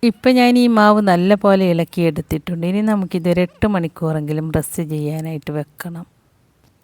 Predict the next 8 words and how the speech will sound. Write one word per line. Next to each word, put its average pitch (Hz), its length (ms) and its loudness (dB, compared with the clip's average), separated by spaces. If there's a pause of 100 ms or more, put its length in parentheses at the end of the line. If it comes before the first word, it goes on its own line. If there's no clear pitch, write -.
(120)
ഞാനിവിടെ 233 440 6 (100)
ഓവർനൈറ്റാണ് 190 760 4
ട്ടോ 165 140 0 (100)
ഇത് 160 220 -2
റെസ്റ്റ് 160 320 -4
ചെയ്യാനായിട്ട് 160 640 -2
വെക്കുന്നത്. 156 540 -6 (880)
നമ്മളിത് 220 420 4